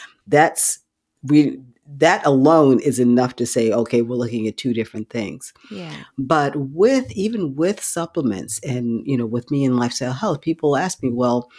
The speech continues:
Speaker 1: if I come off of this medication, am I now gonna be, have to be on a supplement for the rest of my life?" And the answer is, we wanna get you to as few and, eh,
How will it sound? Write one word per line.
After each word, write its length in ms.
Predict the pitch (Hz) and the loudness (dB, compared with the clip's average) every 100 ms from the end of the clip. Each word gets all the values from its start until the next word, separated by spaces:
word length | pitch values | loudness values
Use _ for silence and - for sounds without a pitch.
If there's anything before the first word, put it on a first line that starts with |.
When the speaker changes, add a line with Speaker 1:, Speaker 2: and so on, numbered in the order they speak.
| - - - | -20 -18 -4
Speaker 1:
if 140 | 139 | 0
I 100 | 143 | 0
come 280 | 143 156 151 | 0 0 2
off 200 | 147 143 | 2 0
of 60 | 123 | 0
this 220 | 127 127 | 0 0
medication, 640 | 127 120 - 196 214 147 | -2 -4 -2 -4 0 -2
am 180 | 120 120 | 0 0
I 120 | 123 | 2
now 220 | 127 131 135 | 2 0 -2
gonna 200 | 123 113 | -2 -2
be, 520 | 127 127 123 117 _ _ _ 117 | 0 0 0 -4 _ _ _ -4
have 320 | 120 135 123 | -2 0 -2
to 80 | - | -4
be 280 | 123 123 110 | -2 -2 -2
on 500 | 120 110 107 113 107 - | -6 -4 -2 -2 -4 -6
a 160 | 123 110 | -4 -4
supplement 600 | - 208 240 185 127 - | -2 -2 0 2 0 0
for 80 | 117 | -6
the 100 | 110 | -4
rest 220 | 110 - | -4 -6
of 120 | 110 | -12
my 100 | 107 | -12
life?" 400 | 92 71 - _ _ _ - _ _ _ _ _ _ _ - | -12 -14 -18 _ _ _ -20 _ _ _ _ _ _ _ 2
And 160 | 147 135 | 4 6
the 160 | 135 | 6
answer 320 | 175 214 160 120 | 2 -2 0 0
is, 260 | 113 - - - - - | 0 -2 -12 -20 -20 2
we 100 | 160 | 4
wanna 360 | 151 160 208 214 | 4 2 0 -2
get 260 | 165 135 | -2 -2
you 280 | 175 131 127 | 0 -2 -2
to 380 | 123 - 147 143 | -4 -6 -6 -4
as 300 | 127 127 - | -6 -4 -6
few 760 | - 147 190 220 131 117 135 - - | -8 -8 -2 2 4 4 2 -2 -6
and, 380 | 113 113 95 87 - _ - | -4 -2 -2 -6 -16 _ -12
eh, 200 | - | -10